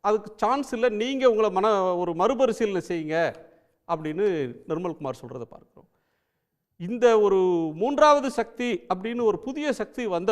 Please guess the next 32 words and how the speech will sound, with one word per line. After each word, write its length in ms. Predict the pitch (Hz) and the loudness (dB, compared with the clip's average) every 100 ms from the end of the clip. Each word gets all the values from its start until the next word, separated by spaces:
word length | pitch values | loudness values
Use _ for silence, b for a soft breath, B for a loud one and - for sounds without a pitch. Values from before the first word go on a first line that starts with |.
| 202 | -2
பிறகு 300 | 170 160 131 165 185 | -2 -2 -4 -6 -6
அதை 220 | 170 165 165 170 | -4 -2 0 -2
எப்படி 180 | 233 302 233 175 | -4 -6 -4 -2
டீல் 240 | 294 285 | -2 -2
பண்றது 360 | 240 214 185 208 208 - | -2 0 4 6 4 0
அப்படின்ற 360 | 165 175 214 214 180 | -6 -4 -4 -2 -2
ஒன்றுல 280 | 160 151 151 180 - - | -2 -4 -4 -6 -8 -14
ஒரு 260 | 160 165 208 202 151 127 113 120 _ - 170 | -8 -4 -2 -2 -2 -4 -8 -12 _ -4 -2
தள்ளாட்டமோ 520 | 226 240 240 190 214 208 | 2 2 0 -4 -4 -2
குழப்பமோ 460 | 190 220 190 170 185 156 | -2 -2 -4 -6 -6 -4
ஏ 40 | |
டி 100 | 160 | -6
எம் 100 | 147 | -6
கேக்கு 220 | 151 139 127 | -8 -10 -12
இருக்கா? 240 | 120 139 170 - 175 | -8 -6 -6 -8 -12
இல்ல 180 | 185 226 220 | -6 -6 0
கே 80 | 226 240 | 0 0
பி 100 | 254 | -2
எம் 140 | 220 208 | -4 -4
சொல்றது 340 | 196 190 208 226 175 - B B 185 | -4 -2 0 -2 -4 -10 B B -8
அந்த 140 | 180 - | -6 -2
ஸ்டேஜை 260 | 226 220 151 170 | 0 0 0 0
தாண்டிட்டாங்க 560 | 254 254 - 165 147 151 117 - - | 0 -2 -2 -2 0 -2 -4 -8 -10
அப்படின்னு 300 | 160 160 180 | -6 -6 -6
புரிஞ்சுக்கிறதா? 420 | 170 156 143 131 123 | -8 -8 -6 -6 -6
திரு 180 | 147 151 | -4 -2
ரவிராஜா 360 | 185 196 185 175 | 0 0 -2 -2
குழந்தைவேல் 420 | 175 165 160 151 | -4 -2 -4 -4
பேசுறதுலேருந்து 520 | 165 170 170 165 165 151 | -8 -8 -8 -8 -6 -6
பார்த்தா 240 | 143 214 233 b b b - | -6 -6 -8 b b b -8
அந்த 180 | 170 170 | -6 0
ஸ்டேஜை 280 | 214 220 | 2 2